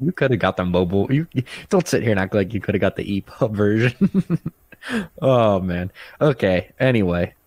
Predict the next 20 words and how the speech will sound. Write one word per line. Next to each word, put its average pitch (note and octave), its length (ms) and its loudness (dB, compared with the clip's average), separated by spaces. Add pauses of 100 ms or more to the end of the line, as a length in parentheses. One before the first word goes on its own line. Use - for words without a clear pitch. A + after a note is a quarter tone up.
(120)
<laughs> - 400 -20 (1120)
the A2 120 2
last A#2 320 2
one A#2+ 140 0
I A2+ 60 2
had G#2+ 180 2
here G2 260 2
was, F#2+ 300 2
uh, F#2 300 4
OnlyOffice. F2+ 600 0 (840)
I D#3 80 4
love F#2+ 240 2
this E2+ 180 -4
one. F2 240 0 (220)
I B2+ 140 2
absolutely F2+ 420 0
love D#2+ 180 0
this E2+ 160 -2
one. D#2+ 220 -2 (960)
It's, - 340 -4